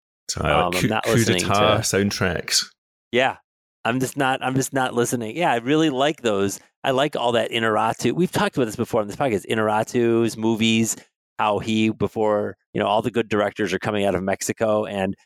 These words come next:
Speaker 2: apparently several of them are, are former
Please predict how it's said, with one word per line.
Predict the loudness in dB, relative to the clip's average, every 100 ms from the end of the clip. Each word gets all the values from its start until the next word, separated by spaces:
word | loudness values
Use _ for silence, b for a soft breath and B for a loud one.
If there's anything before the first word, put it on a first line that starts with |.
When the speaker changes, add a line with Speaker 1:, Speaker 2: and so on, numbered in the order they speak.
| _
Speaker 2:
apparently | -8 -2 0 2 2
several | 2 0 0 0
of | 0
them | 0 0
are, | 0 -2 -4 -4
are | 0 0
former | -2 -2 0 2 0 -2